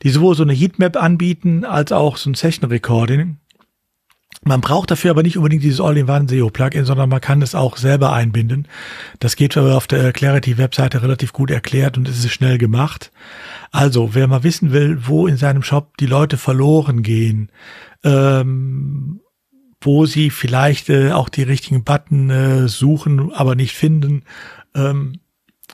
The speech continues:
für den ist das vielleicht mal eine Lösung, bindet das mal ein, probiert's mal für ein paar Tage aus.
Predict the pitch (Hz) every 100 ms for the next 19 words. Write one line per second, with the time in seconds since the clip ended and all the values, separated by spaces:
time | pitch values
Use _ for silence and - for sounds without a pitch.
0 | - - 139 175 147 156 - 147 147 147
1 | 135 143 151 156 139 151 143 139 - 147
2 | 139 143 139 147 123 139 131 - 135 -
3 | 127 127 - 127 123 131 127 127 123 -